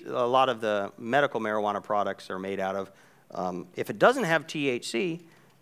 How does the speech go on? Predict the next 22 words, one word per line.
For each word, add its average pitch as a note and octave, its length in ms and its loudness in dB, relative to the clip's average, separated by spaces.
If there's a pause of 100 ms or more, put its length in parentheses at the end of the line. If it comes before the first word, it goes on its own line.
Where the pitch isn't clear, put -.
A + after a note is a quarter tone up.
(120)
it C3 180 -6
doesn't C3 240 2
have A#2+ 360 -2
the A2+ 260 -2
get - 280 -2
you G#2 120 -4
high, G2+ 400 0 (680)
um, D#2 260 -8
property, A#2 380 0
from - 180 -12
what F#2+ 100 -2
I G2 60 0
gather. A2 260 0 (1000)
People C#4 280 6
use B3 260 2
marijuana G3 640 8
in E3+ 300 2
one E3+ 260 6
of D#3+ 320 4
three F#3+ 400 0
ways C#3+ 420 4
predominantly. A#2+ 800 0